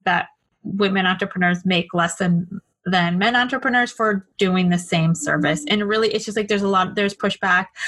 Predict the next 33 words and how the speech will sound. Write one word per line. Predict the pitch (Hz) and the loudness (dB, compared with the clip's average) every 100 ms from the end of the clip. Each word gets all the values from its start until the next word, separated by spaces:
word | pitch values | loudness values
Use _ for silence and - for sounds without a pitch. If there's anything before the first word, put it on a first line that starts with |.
| - - | -10 -2
I've | 208 196 | -2 2
gotten | 190 - | 0 0
it. | 185 180 - - - - - | 0 0 -2 -16 -18 -14 -4
Um, | 185 170 180 180 - | 0 2 0 -2 -4
you've | 214 226 | -4 0
probably | 277 320 294 | 0 0 0
gotten | 240 220 | 0 0
it. | 254 | -2
You | 220 | 0
may | 214 220 | 0 2
not | 233 | 2
know | 202 190 190 | 2 0 0
what | 185 175 180 | 0 0 0
it | - - | -2 -6
was, | 175 165 226 302 269 | -4 0 0 0 -2
but | 220 190 202 | 0 0 -2
this | 240 240 | -6 -4
is | 254 | -4
a | 277 | -2
reality. | 247 233 180 202 226 240 | 0 0 2 0 0 0
And | 220 | 2
that's | 220 214 | 0 0
something | 262 262 269 254 | -4 -2 -2 0
that | 220 - - - - | 0 0 -8 -20 -6
we | 214 240 214 | -2 0 0
as | 214 208 | 0 0
a | |
society | 196 214 - 208 208 220 | -4 -6 -2 0 0 0
really | 196 202 202 | 0 2 2
need | 202 185 | 2 0
to | 180 | -2
look | 180 170 175 | -2 0 0
at. | 165 156 | 0 0